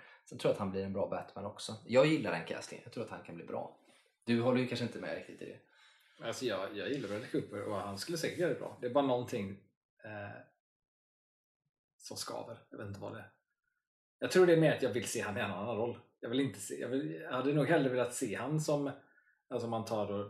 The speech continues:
Speaker 2: det här Green Lantern-projektet de ska göra, som de refererar till, eh, True Detective.
Speaker 1: Mm.
Speaker 2: Där hade jag ju nästan känt att han är en bättre fit som en Green Lantern i den typ av serie,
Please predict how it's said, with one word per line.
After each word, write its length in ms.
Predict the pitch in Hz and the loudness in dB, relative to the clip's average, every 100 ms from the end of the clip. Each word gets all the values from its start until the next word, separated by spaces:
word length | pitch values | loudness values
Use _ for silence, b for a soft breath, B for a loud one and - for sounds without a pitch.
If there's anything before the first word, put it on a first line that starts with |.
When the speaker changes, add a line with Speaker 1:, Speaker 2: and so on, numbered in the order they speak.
| 104 | -4
Speaker 2:
det 80 | 101 | -4
här 80 | |
Green 220 | 98 104 101 | -4 -4 -4
Lantern-projektet 640 | 101 101 - - 95 - | -4 -8 -14 -14 -14 -12
de 100 | 123 | -10
ska 160 | - 131 | -4 -4
göra, 180 | 101 - | -4 -6
som 140 | 98 | -10
de 360 | 90 85 - 95 | -14 -16 -16 -10
refererar 440 | 95 98 95 90 87 | -10 -8 -8 -6 -8
till, 320 | - 87 87 | -10 -10 -10
eh, 60 | 87 92 - - - - | -10 -10 -14 -16 -10 -10
True 120 | 98 | -8
Detective. 540 | - 95 95 - 107 104 - | -10 -10 -12 -10 -12 -10 -6
Speaker 1:
Mm. 260 | 107 107 107 | -2 -2 -2
Speaker 2:
Där 80 | 98 | -2
hade 160 | 110 135 | 2 6
jag 80 | 131 | 6
ju 340 | 123 123 123 - - _ - | 6 2 0 -6 -16 _ -8
nästan 720 | 139 120 - 107 104 101 - | -4 -4 -4 -4 -6 -8 -6
känt 400 | - 117 98 95 | -4 -4 -4 -8
att 80 | - | -8
han 120 | 101 | -8
är 40 | |
en 60 | 92 | -6
bättre 260 | 98 - | -8 -8
fit 320 | 110 - - - | -8 -8 -8 -8
som 120 | 95 | -8
en 60 | |
Green 180 | 90 92 | -8 -6
Lantern 560 | 95 87 - 107 107 104 - | -4 -6 -8 -8 -8 -10 -12
i 340 | 107 98 95 - | -8 -6 -8 -6
den 260 | 98 90 87 | -6 -6 -8
typ 220 | 92 85 | -10 -8
av 160 | 85 - | -10 -8
serie, 400 | - 98 82 | -8 -6 -8